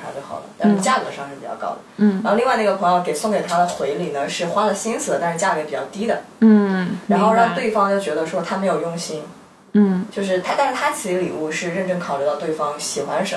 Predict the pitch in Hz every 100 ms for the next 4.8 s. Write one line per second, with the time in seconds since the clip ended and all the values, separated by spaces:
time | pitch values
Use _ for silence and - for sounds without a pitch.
0 | - - - 139 139 156 151 - - -
1 | - 156 156 - - 139 139 147 143 135
2 | - - 147 147 143 135 - 170 165 135
3 | 139 139 - 123 - 139 - 156 156 -
4 | 135 156 - - 151 - 123